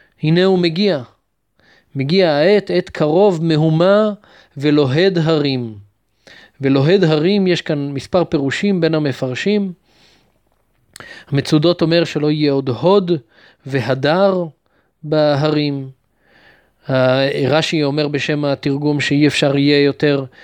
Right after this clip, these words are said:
להתחבא בהרים. והרד"ק אומר שהפורענות שתגיע, היא תהיה קול אמיתי של מהומה, ולא קול של הד, שנדמה כאילו קול שהוא,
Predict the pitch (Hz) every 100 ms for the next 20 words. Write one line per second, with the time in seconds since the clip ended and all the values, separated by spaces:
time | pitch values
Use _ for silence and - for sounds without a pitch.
0 | - _ 139 139 - - 143 147 208 196
1 | 170 _ _ _ _ _ _ - 151 160
2 | 160 160 165 160 151 139 _ _ _ _
3 | _ _ _ _ - 143 139 151 202 226
4 | 202 156 147 151 170 _ _ - - 139
5 | 131 135 139 - _ _ _ _ - 160
6 | 151 170 220 - 175 147 151 208 170 156
7 | 156 _ - - - 143 - 170 165 190
8 | 196 185 - 196 202 160 156 - 220 220
9 | - 160 147 143 139 160 180 151 123 131
10 | 147 190 190 - 165 160 151 139 117 151
11 | 151 131 107 - - _ - 143 143 135
12 | 147 151 - 147 156 147 139 127 - 156
13 | 147 135 - 139 135 131 127